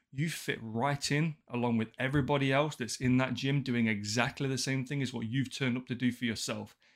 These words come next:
is become and be a better version than who you used to be. Nobody has the right to be either higher or lower than anybody else in that gym. It's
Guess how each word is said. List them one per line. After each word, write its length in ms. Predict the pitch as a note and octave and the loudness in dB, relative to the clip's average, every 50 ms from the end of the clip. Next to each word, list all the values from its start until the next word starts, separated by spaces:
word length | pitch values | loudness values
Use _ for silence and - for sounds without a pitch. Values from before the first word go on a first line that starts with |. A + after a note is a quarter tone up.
| _ _ _ - | _ _ _ -4
is 120 | C#3+ B2+ | -2 -2
become 640 | A2+ A2 - C#3+ - - - - - D3+ D#3+ E3+ - - | -2 0 0 0 0 0 -6 0 2 4 4 4 2 2
and 180 | C3+ B2 A#2 | 0 0 2
be 200 | - B2+ B2+ B2 | 4 6 6 6
a 40 | A2+ | 6
better 400 | G2+ G2+ - B2+ B2+ - - D3 | 2 0 0 0 0 0 -2 -2
version 560 | B2+ A#2 B2 B2 A#2+ A#2 A2 B2+ B2+ B2+ B2+ - - - _ - | 0 2 2 4 4 4 2 2 2 0 0 -2 -16 -20 _ -4
than 120 | A#2 A2+ | -4 -4
who 180 | G#2+ - - C#3 | -4 -2 0 2
you 180 | B2+ A#2 B2 B2 | 2 4 4 4
used 380 | A#2 A#2+ B2 A2+ - - - | 6 6 4 4 4 0 -10
to 60 | - | -16
be. 260 | G#2 - - G2+ - _ _ _ _ _ _ _ _ _ _ _ | -12 -10 -10 -10 -10 _ _ _ _ _ _ _ _ _ _ _
Nobody 460 | B2+ C3 C#3 D#3+ F#3+ F#3 F#3+ F3+ E3+ C#3+ | 0 4 6 6 6 4 4 0 0 0
has 240 | - D#3 D3 C#3 | 0 0 -2 -2
the 100 | - C3+ | -2 -4
right 340 | A#2+ A2+ A#2+ A2+ B2+ C#3 - - - | -4 -2 0 0 0 -2 -2 -8 -8
to 100 | - C#3 | -8 -2
be 280 | B2 B2+ B2 A#2 A#2 - _ _ _ _ _ _ _ _ _ _ _ _ - - | 0 0 0 0 -2 -10 _ _ _ _ _ _ _ _ _ _ _ _ -6 -4
either 160 | C#3 B2 A#2+ | -2 -2 -2
higher 340 | - - - C#3 D#3+ E3 E3 | -2 -4 0 2 4 4 6
or 180 | E3+ E3+ D#3+ | 4 4 4
lower 200 | C#3+ C#3 C#3+ D3 | 6 6 6 6
than 180 | C3 B2+ B2 - | 4 2 2 4
anybody 440 | E3 F3 F#3 F3 E3+ F#3 E3+ E3 E3 | 4 4 4 4 2 2 4 4 4
else 240 | E3 D#3+ C#3+ - - | 4 4 2 2 0
in 80 | B2 A#2+ | 0 0
that 140 | A#2 A#2+ | 0 -2
gym. 260 | G#2+ A#2+ B2 G#2 G2 - _ _ _ _ _ _ - - | -2 0 0 0 -2 -6 _ _ _ _ _ _ -4 -4
It's 340 | C3+ C#3+ - - - - | 0 2 4 2 2 2